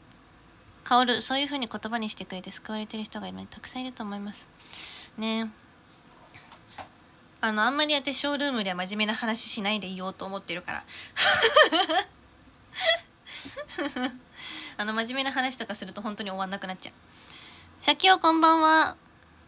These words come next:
イェイ。きよし、早めだと仕事抜けてれば早く家帰れるから便利なんだけどね。ね、難しいところありますよね。ひろしげこんばんは。やっほー。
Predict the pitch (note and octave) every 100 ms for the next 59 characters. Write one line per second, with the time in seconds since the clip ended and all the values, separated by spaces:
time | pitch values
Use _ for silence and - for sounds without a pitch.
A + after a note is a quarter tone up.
0 | - - - - - - - A3 A3+ F#3
1 | - - - - - - - - - -
2 | - - D#4 D4+ A3+ A#3 B3+ C#4+ C#4+ A#3+
3 | G#3+ A3 B3 A#3+ A#3+ B3 B3+ B3 G#3+ A3
4 | A3 G#3+ G3 G3+ G3+ F#3 G3+ G3 F#3+ G3+
5 | G#3 G3 F#3 - F#2 F#3+ - F#3 - -
6 | - - - A3 G#3+ A3 B3 C#4+ F4+ E4
7 | E4 F4 E4+ D4 C#4 C#4 - G3+ G3 G#3
8 | G#3+ G#3+ A#3+ - - - - - - -
9 | - - - - - - - C4+ F#4 F#4+
10 | C#4+ A3+ D4 C#4+ D4 D4+ D4+ C#4+ - _
11 | C4 D4+ D4+ B3 A#3+ A#3 A#3 A3+ A3+ A3+